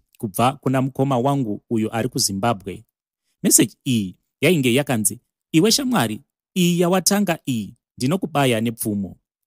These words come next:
Then same day iroro, hanzvadzi yangu yakabva yaisa audio paWhatsApp achiti, "Budi, kuno hakuna kumira zvakanaka. Mukoma vatungwa nebhuru ravo vatoendeswa kuchipatara." Mukoma vangu hanzi vakazombozama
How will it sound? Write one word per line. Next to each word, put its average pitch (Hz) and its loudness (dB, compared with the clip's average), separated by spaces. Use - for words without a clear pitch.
Then 123 2
same 147 2
day 127 2
iroro, 135 0
hanzvadzi 107 -2
yangu 127 -2
yakabva 107 -4
yaisa 151 -2
audio 107 -4
paWhatsApp 143 -2
achiti, 123 -2
"Budi, 131 0
kuno 185 2
hakuna 151 -2
kumira 139 2
zvakanaka. 117 -4
Mukoma 175 0
vatungwa 113 -2
nebhuru 123 0
ravo 120 0
vatoendeswa 117 0
kuchipatara." 98 -6
Mukoma 269 -2
vangu 202 0
hanzi 131 0
vakazombozama 117 -2